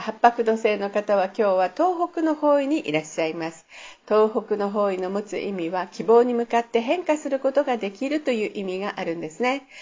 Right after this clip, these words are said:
八白の方の今日注意しないといけないのは、自分の考えを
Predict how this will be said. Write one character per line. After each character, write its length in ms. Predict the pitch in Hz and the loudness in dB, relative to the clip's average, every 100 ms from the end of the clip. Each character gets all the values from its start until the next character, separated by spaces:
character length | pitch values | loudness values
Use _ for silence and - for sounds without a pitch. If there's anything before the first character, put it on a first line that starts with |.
| - - | -20 -2
八 160 | 214 220 | 0 2
白 220 | 214 220 | 2 2
の 140 | 196 | 0
方 240 | 196 190 185 | -2 -2 -2
の 120 | 190 190 | -4 0
今 120 | 202 | 0
日 40 | |
注 200 | 202 220 | 0 -2
意 60 | 214 | -2
し 140 | 214 | -2
な 120 | 208 | -4
い 80 | 196 | -4
と 120 | 196 | -4
い 80 | 190 - | -6 -6
け 200 | - 196 | -4 -2
な 160 | 196 | -2
い 100 | 190 | -2
の 120 | 175 | -4
は、 140 | 165 165 | -4 -4
自 180 | - 202 | -6 -2
分 200 | 285 311 | 2 2
の 120 | 311 | 0
考 340 | 294 294 285 | 0 -2 0
え 240 | 294 269 | -2 0
を 120 | 220 | -2